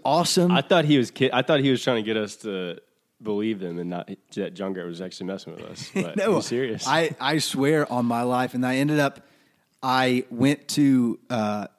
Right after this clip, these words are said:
Speaker 1: a different gate or a different terminal. I was coming back to my original terminal,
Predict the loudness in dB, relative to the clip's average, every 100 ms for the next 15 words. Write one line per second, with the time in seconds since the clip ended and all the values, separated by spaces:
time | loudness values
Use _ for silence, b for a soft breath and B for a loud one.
0 | -20 -18 -10 -4 -2 0 0 -2 -2 -2
1 | -2 -2 2 2 2 -2 -2 2 4 4
2 | 4 0 2 2 4 0 -2 -2 -2 0
3 | 4 4 4 4 6 6